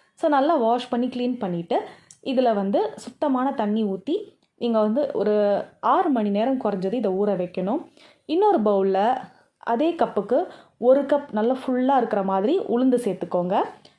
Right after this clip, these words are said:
நான் வந்து இந்த அரிசியிலேயே வந்து ஒரு ஸ்பூன் வெந்தயம் சேர்க்குறேன். ஏன்னா டேபிள் டாப் கிரைண்டர்லலாம் வந்து உளுந்தோட நீங்க வெந்தயம் சேர்த்தீங்க அப்படின்னா அது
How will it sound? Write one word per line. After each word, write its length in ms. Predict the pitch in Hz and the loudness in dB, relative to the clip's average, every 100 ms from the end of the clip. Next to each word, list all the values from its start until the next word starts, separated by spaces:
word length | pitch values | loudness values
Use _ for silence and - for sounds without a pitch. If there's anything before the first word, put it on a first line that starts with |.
| _ | _
நான் 300 | 262 277 339 | -4 -2 -2
வந்து 380 | 277 226 285 - | -2 -2 -2 -2
இந்த 240 | 233 220 | -2 -2
அரிசியிலேயே 840 | 208 214 240 - 254 220 214 240 269 | 0 -2 -4 -4 -4 0 0 0 0
வந்து 580 | 202 208 262 226 196 - | 0 0 0 -2 -4 -4
ஒரு 280 | - 254 285 | 0 0 -2
ஸ்பூன் 360 | - 294 320 | -4 -2 0
வெந்தயம் 420 | 214 202 214 202 | -2 -2 -2 -4
சேர்க்குறேன். 360 | 196 175 202 302 - _ _ _ - | -6 -8 -6 -6 -8 _ _ _ -6
ஏன்னா 140 | 277 320 | -2 0
டேபிள் 240 | 311 311 320 | -2 -2 0
டாப் 300 | 254 233 202 | -2 -2 -2
கிரைண்டர்லலாம் 600 | 214 214 208 202 202 226 | -2 0 -2 -2 -2 -2
வந்து 240 | 208 202 262 208 - - - 208 | -4 -4 -4 -6 -14 -18 -6 0
உளுந்தோட 440 | 269 339 285 269 | 0 2 2 0
நீங்க 240 | 247 214 | 0 -2
வெந்தயம் 360 | 202 202 240 240 | -2 0 0 -2
சேர்த்தீங்க 320 | 226 202 196 190 | -4 -4 -4 -4
அப்படின்னா 360 | 175 175 196 277 | -4 -4 -4 -2
அது 300 | 214 190 180 | -2 -4 -6